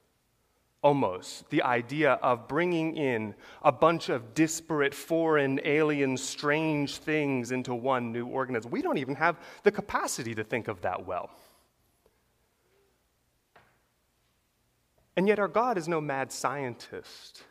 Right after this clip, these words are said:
He is a God bringing resurrection life, bringing life into this new body called Christ. And so he knows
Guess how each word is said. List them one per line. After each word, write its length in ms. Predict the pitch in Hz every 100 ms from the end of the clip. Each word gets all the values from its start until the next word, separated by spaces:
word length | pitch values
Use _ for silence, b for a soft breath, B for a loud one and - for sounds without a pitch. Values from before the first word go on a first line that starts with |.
| _ _ _ _ _ _ _ _ _ _ _ b b
He 120 | 180
is 120 | 175
a 40 | 147
God 260 | 165 160
bringing 340 | 143 147 127 117
resurrection 920 | 131 160 151 127 147 - 120 104 101 b b b
life, 800 | 104 107 117 127 95 - - - - _ _ _ _ _ _ _ _ _ _ _ _ _ _ _ _ _ _ _ _ B B B
bringing 360 | 156 160 143 127
life 380 | 135 147 139 -
into 220 | 135 -
this 300 | 123 120 -
new 500 | 117 123 131 139 139 135 B B 117 104
body 420 | 117 117 113 101 -
called 400 | - 110 101 -
Christ. 600 | - 107 101 95 - - -
And 240 | 127 117
so 380 | - - 151 135
he 300 | 123 185 202
knows 680 | 151 147 247 135 92 -